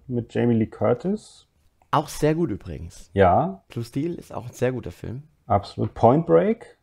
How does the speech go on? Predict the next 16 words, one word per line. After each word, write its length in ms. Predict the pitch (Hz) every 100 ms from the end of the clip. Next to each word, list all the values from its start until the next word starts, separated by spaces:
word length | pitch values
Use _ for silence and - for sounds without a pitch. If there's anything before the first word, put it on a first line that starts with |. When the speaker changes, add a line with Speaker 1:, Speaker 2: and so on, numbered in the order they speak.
| -
Speaker 1:
Gefährliche 420 | 113 117 120 117
Brandung. 640 | - 104 127 165 196 220 -
Speaker 2:
Ah. 240 | - 101 98 - - _ _ _ -
Speaker 1:
Mit, 320 | 110 113 -
äh, 160 | 110 107
Keanu 360 | - 113 113
Reeves. 300 | 110 135 180
Speaker 2:
Großartig. 420 | - 117 95 85 - _ _ _ _
Speaker 1:
Patrick 180 | - 104
Speaker 2:
Und 80 | 113
Patrick 100 | 107 107 110
Speaker 1:
Swayze. 0 | 123 104 101
Speaker 2:
Swayze. 140 | 104 82 _ -
Speaker 1:
Ja. 440 | 107 104 107 127 - _ _ _ - - - -
Und, 640 | 117 117 113 113 113 -
äh, 540 | 113 110 107 107 104